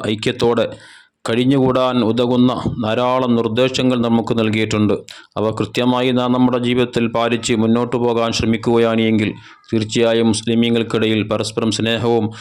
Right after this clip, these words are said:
സൗഹാർദ്ദവും സന്തോഷവും കളിയാടും. അത്തരം പ്രവർത്തനങ്ങളിൽ നിന്ന് വിട്ടുനിൽക്കുന്നതാണ് നമുക്കിടയിലെ ഏറ്റവും വലിയ ഭിന്നതകൾക്കും അഭിപ്രായ വ്യത്യാസങ്ങൾക്കും കാരണമായി തീരുന്നത് എന്ന് നമുക്ക് വ്യക്തമായി മനസ്സിലാക്കാൻ കഴിയും.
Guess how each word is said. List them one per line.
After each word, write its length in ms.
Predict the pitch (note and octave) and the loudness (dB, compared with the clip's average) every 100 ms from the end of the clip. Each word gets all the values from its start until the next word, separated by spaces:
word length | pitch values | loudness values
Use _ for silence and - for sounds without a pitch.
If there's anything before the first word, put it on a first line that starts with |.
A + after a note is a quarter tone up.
| - - | -18 -10
സൗഹാർദ്ദവും 800 | - A2 A2 B2 C3 B2 A#2+ A#2 | -2 -2 0 -2 -2 0 2 0
സന്തോഷവും 600 | B2 A2+ A#2 A#2 A#2 A2 G#2+ | 0 0 2 0 0 0 0
കളിയാടും. 480 | A2 A2 G#2+ G2+ F2 - - - - F#3 D3+ | 0 0 0 -2 -6 -14 -20 -16 -4 2 2
അത്തരം 300 | C#3 B2+ C3+ | 0 -2 0
പ്രവർത്തനങ്ങളിൽ 600 | C3 C3+ C3+ C#3 C#3 C3+ | 0 0 0 0 2 2
നിന്ന് 140 | C3 A#2+ | 2 2
വിട്ടുനിൽക്കുന്നതാണ് 880 | A2+ A2+ C3 B2+ C3 C3 B2+ B2+ A#2+ | 2 0 0 0 0 0 0 0 0
നമുക്കിടയിലെ 540 | G#2+ A#2 A#2 A#2+ A#2+ A#2+ | 0 0 0 2 4 2
ഏറ്റവും 420 | A#2 - B2 A#2+ | 2 0 0 2
വലിയ 380 | A#2 A#2 A2+ G#2+ - - - | 2 2 2 0 -6 -18 -8
ഭിന്നതകൾക്കും 720 | G#2+ A#2+ C#3 C3+ B2+ A#2 A#2 A2+ | 0 4 4 4 2 2 0 2
അഭിപ്രായ 400 | A#2+ A#2+ B2 B2 | 2 0 0 2
വ്യത്യാസങ്ങൾക്കും 800 | A2+ A#2 A#2 A2+ A#2+ A2+ A#2 A2 A2 - _ - | 0 0 0 0 0 0 0 -2 -4 -14 _ -6
കാരണമായി 540 | A#2 B2+ B2 A#2+ A#2+ | -2 0 0 2 0
തീരുന്നത് 540 | A#2 A2+ A2 A2+ A2 A2 A2 - _ - | 0 0 2 2 2 0 -4 -18 _ -4
എന്ന് 160 | A2 A#2 | 0 0
നമുക്ക് 340 | A#2 A#2 - A2+ - | 0 -2 0 -2 0
വ്യക്തമായി 540 | - - - A#2 A2+ A2 | -2 -2 -4 -2 0 0
മനസ്സിലാക്കാൻ 680 | A2 G#2+ A2+ A2 G#2+ G#2+ G#2+ | 0 0 -2 -2 -2 0 0
കഴിയും. 320 | G#2 G2+ | 0 -2